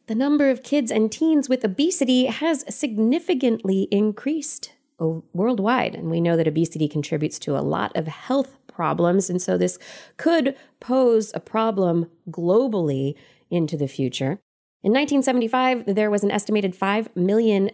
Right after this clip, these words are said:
girls and six million boys who were obese. But in two thousand sixteen, those numbers went up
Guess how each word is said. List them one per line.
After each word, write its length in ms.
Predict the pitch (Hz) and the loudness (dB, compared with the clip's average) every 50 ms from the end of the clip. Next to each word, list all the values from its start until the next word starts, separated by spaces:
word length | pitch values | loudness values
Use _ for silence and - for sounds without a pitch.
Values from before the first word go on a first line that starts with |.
| - _ - | -6 _ -6
girls 400 | - 165 151 143 139 160 196 - | -2 0 0 0 0 0 -2 -2
and 160 | - 165 170 | -2 -2 -2
six 260 | - - 220 - - | -2 -4 -4 -4 -2
million 360 | 180 160 151 147 147 147 143 | 0 0 2 2 0 0 -2
boys 360 | 139 131 127 120 127 135 - | -2 -2 -4 -2 -4 -6 -6
who 140 | - - 131 | -6 -4 -4
were 160 | 123 123 123 | -2 -2 -4
obese. 400 | 127 135 131 151 185 240 262 - | -4 -4 -2 0 0 0 0 -2
But 220 | - - 175 170 - | -2 -2 -2 -2 0
in 160 | 185 180 175 | 0 -2 -2
two 240 | 170 - 294 311 294 | -2 0 0 0 0
thousand 400 | 294 277 240 247 233 214 220 208 | 0 -2 -4 -2 0 0 -2 -2
sixteen, 720 | - - 233 226 - - - - 311 330 339 349 339 339 - - - - - - _ - | -2 -4 -4 -6 -6 -8 -2 0 2 4 4 4 2 0 -2 -10 -20 -20 -20 -20 _ -4
those 200 | - 220 220 208 | -2 0 0 2
numbers 340 | 220 220 220 208 220 202 202 | 2 2 2 2 0 0 0
went 160 | 208 208 220 | 2 2 2
up 220 | 233 233 - - | 2 0 -4 -8